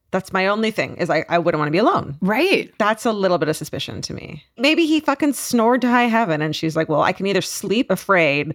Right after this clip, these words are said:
Speaker 1: or not sleep."
Speaker 2: Right. And, like, they're fighting that bad that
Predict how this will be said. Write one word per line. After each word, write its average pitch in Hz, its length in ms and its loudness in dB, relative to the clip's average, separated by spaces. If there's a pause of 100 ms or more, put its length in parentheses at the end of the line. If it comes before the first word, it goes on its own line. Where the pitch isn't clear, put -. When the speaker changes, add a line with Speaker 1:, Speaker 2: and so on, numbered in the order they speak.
Speaker 1:
or 175 160 2
not 156 280 0
sleep." 131 420 -4 (260)
Speaker 2:
Right. 185 300 0 (600)
And, 247 420 4
like, 202 420 2
they're 214 180 4
fighting 202 480 2
that 175 300 2
bad 170 480 2
that 175 180 2